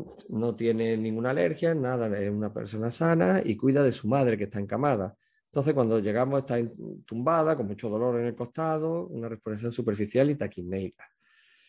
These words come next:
La exploramos, está a veinticinco respiraciones, una saturación de noventa y ocho, un poco taquicárdica y la tensión un pelín alta, bueno, acorde al dolor, ¿no? Le duele cuando le tocamos, parece que no hay signos clínicos de fractura,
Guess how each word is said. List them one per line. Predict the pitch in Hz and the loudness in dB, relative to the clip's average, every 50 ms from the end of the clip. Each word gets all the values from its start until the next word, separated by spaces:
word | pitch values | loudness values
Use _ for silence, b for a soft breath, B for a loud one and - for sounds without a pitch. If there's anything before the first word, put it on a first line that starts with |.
| b b b b b _ _ - | b b b b b _ _ -2
La | - 104 98 | 0 0 0
exploramos, | 101 - 95 98 101 127 147 156 156 165 180 220 240 208 147 | 0 -2 0 2 6 6 8 8 8 6 6 4 4 0 -4
está | - - 104 | -6 -6 -4
a | 92 | -2
veinticinco | 107 104 104 104 110 104 98 107 107 | 0 0 0 2 0 0 0 0 0
respiraciones, | 104 104 104 - 113 127 131 127 - 170 170 165 165 160 165 170 - - | 0 0 -2 -2 -2 -2 -2 0 2 4 4 4 4 4 2 2 0 0
una | 110 107 | -2 -4
saturación | 104 107 98 104 104 101 - 107 104 | -4 -4 -2 -2 -2 -2 -2 -2 0
de | 104 110 | 0 0
noventa | 110 110 117 117 110 123 131 | 0 0 0 0 0 0 0
y | 147 160 | 2 2
ocho, | 175 175 170 175 - 175 180 | 2 2 0 -2 -4 -6 -6
un | 175 - | -6 -6
poco | - 104 107 107 | -8 -10 -10 -10
taquicárdica | - 113 113 - 104 - 143 156 160 160 151 165 160 165 175 175 180 185 185 190 | -10 -10 -10 -10 -2 2 4 6 6 6 4 2 2 2 4 4 4 4 4 2
y | 185 170 - 95 - | 2 0 -2 -2 -4
la | 104 98 92 | -4 -4 -4
tensión | 101 95 - - 104 104 | -4 -6 -4 -4 -4 -4
un | 101 101 | -4 -2
pelín | - 101 95 104 107 123 | -2 -2 0 0 2 2
alta, | 139 151 151 147 - 160 180 202 190 160 - _ | 2 2 2 0 0 -2 -2 -2 -4 -8 -12 _
bueno, | 117 110 107 110 110 | -16 -14 -12 -12 -12
acorde | 107 - - 101 101 101 104 | -8 -6 -4 -2 0 0 0
al | 98 92 | 2 2
dolor, | 95 104 113 117 110 98 95 | 2 2 4 4 2 2 0
¿no? | 110 147 165 b b b b b b b b b b b b b b b _ _ _ _ | -2 -2 -4 b b b b b b b b b b b b b b b _ _ _ _
Le | - 110 117 117 113 | 2 4 6 6 8
duele | 110 113 127 127 123 127 123 | 8 8 8 10 8 8 8
cuando | 117 131 127 135 135 | 8 6 8 8 6
le | 139 139 | 6 6
tocamos, | 151 147 147 190 190 185 196 196 196 | 4 2 4 4 2 4 2 0 0
parece | - 113 113 110 113 123 | -2 -2 -2 -2 -2 -4
que | 107 110 110 | -6 -4 -4
no | 113 | -2
hay | 113 104 | -4 -4
signos | 104 - 113 110 110 107 | -2 -2 -2 -2 -2 -4
clínicos | - 113 117 117 110 127 127 | -4 -4 -4 -2 0 0 0
de | 131 127 | 0 -2
fractura, | - 151 151 147 - - 190 190 185 202 247 269 269 | -2 -4 -6 -4 -2 0 0 2 2 2 0 -2 -6